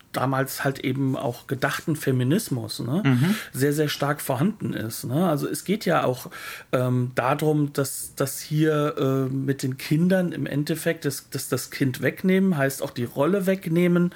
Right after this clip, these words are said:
Speaker 2: Mhm.
Speaker 1: die, die, die Mutterrolle wegnehmen, so die einzige, die eigentlich noch bleibt. Es ist
Speaker 2: Mhm.
Speaker 1: ein,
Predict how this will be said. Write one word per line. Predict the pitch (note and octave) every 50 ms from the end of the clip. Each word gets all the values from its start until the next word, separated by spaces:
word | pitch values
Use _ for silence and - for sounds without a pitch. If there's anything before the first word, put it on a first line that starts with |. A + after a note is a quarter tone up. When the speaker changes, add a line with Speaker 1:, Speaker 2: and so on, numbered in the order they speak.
| - - -
Speaker 2:
Mhm. | C3 B2 A#2+ E3+ A3
Speaker 1:
die, | A3 B2 A#2+
die, | A#2 B2+ B2 A#2 A2+
die | - A#2+ A2
Mutterrolle | A#2 C#3 F#3+ G3 G3 F#3+ F3+ D3+ D3+ D#3+ E3 E3+ D#3+ D#3
wegnehmen, | E3 D#3+ - - D#3+ D#3 D3 C3+
so | C3 -
die | A#2+ A2+ A#2
einzige, | - B2 B2+ C3 - C3+ B2 A#2
die | A2+ C3+ -
eigentlich | - F#3+ B2 A#2+ A2 G#2+ -
noch | B2+ A#2+ -
bleibt. | - B2+ B2 C#3 E3 F#3 F#3 -
Es | - B2
ist | C3 B2+ -
Speaker 2:
Mhm. | C#3+ B2+
Speaker 1:
ein, | A#2 - - - -